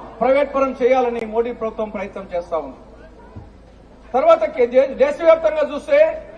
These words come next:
జీడీపీ, జీ అంటే గ్యాస్, డి అంటే డీజిల్, పి అంటే పెట్రోల్. వంట గ్యాస్ ధర, డీజిల్, పెట్రోల్ ధరలు కాంగ్రెస్ హయాంలో మన్మోహన్ సింగ్ ప్రధానమంత్రిగా ఉన్నప్పుడు ఏ విధంగా ఉన్నాయి, ఈరోజు మోడీ గారు వచ్చిన తర్వాత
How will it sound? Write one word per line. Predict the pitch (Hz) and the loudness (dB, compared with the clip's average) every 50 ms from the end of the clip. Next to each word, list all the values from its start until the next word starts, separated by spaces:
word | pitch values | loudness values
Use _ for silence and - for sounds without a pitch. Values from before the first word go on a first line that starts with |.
| - - - - - | -20 -20 -18 -14 -10
జీడీపీ, | 240 302 311 311 - 311 294 294 - - - 294 233 - - - - - - - - - - - | -8 -6 -6 -8 -8 -8 -10 -10 -8 -6 -2 -2 -2 -2 -4 -12 -20 -20 -20 -20 -20 -20 -20 -16
జీ | - - 302 311 302 | -12 -8 -4 -4 -4
అంటే | 294 - - 285 269 - 254 | -4 -2 0 0 0 0 2
గ్యాస్, | 277 320 320 - - - - - - - - - - - - - | 2 2 2 0 -4 -10 -16 -20 -20 -20 -20 -20 -20 -20 -20 -14
డి | - 294 320 311 | -8 -4 -2 -2
అంటే | 302 302 302 302 285 - | -2 -2 -2 -2 -2 -2
డీజిల్, | 285 302 311 320 320 330 330 311 - - - - - - - | -4 -2 2 4 4 4 4 0 -8 -12 -16 -18 -20 -16 -12
పి | - 285 302 | -6 -4 -4
అంటే | 294 285 - 285 277 - - | -4 -2 0 0 0 2 2
పెట్రోల్. | 254 247 262 262 233 202 - - - - - - - - - - - - - - - - - - - - - - - - - 214 | 0 2 2 2 2 2 0 -10 -18 -20 -20 -20 -20 -20 -20 -20 -20 -20 -20 -20 -20 -20 -20 -20 -20 -20 -20 -20 -20 -12 -8 -6
వంట | 254 285 339 320 311 330 | -4 0 0 0 2 4
గ్యాస్ | 330 320 320 330 | 2 2 2 2
ధర, | 311 320 320 330 330 320 - - - - - - - - | 4 4 4 4 2 0 -6 -14 -18 -20 -20 -20 -16 -12
డీజిల్, | - 311 320 277 320 302 330 320 - 277 | -10 -8 -4 -2 -2 0 -2 -2 -4 -4
పెట్రోల్ | 285 277 294 302 302 - 294 | -6 -2 -2 -2 -2 0 -2
ధరలు | 285 277 285 269 247 214 196 - - - - - - - 240 | -2 2 4 4 4 4 2 -4 -14 -20 -20 -20 -8 -2 -2
కాంగ్రెస్ | 233 294 311 320 320 311 - - | -2 0 -2 -4 -6 -6 -6 -6
హయాంలో | 302 302 302 294 285 285 277 262 | -6 -6 -4 0 2 2 2 2
మన్మోహన్ | 240 254 285 285 311 302 - | 0 -2 -2 -4 -4 -4 -6
సింగ్ | 311 285 277 - | -8 -6 -2 -2
ప్రధానమంత్రిగా | 254 285 294 285 294 285 - 277 262 277 269 254 | 0 0 -2 -4 -6 -8 -6 -4 -2 -2 -2 -2
ఉన్నప్పుడు | 254 254 254 254 240 233 214 214 | -2 -4 -4 -4 -4 -4 -4 -4
ఏ | 233 | -6
విధంగా | 247 247 254 254 247 233 220 | -4 -4 -2 0 0 -2 -2
ఉన్నాయి, | 220 214 233 262 269 - - - - - - - - - 226 | -2 -4 -4 -6 -8 -12 -20 -20 -20 -20 -20 -20 -18 -14 -6
ఈరోజు | 254 302 302 320 330 320 277 240 226 - - - - - - - - 196 | -2 0 0 2 4 4 4 4 4 2 -4 -14 -18 -18 -20 -14 -6 -2
మోడీ | 254 320 339 339 330 330 | 0 0 0 2 2 2
గారు | 320 311 302 | 2 2 0
వచ్చిన | 311 302 294 254 | -4 -10 -8 -6
తర్వాత | 262 269 277 269 269 | -4 -4 -2 -2 -2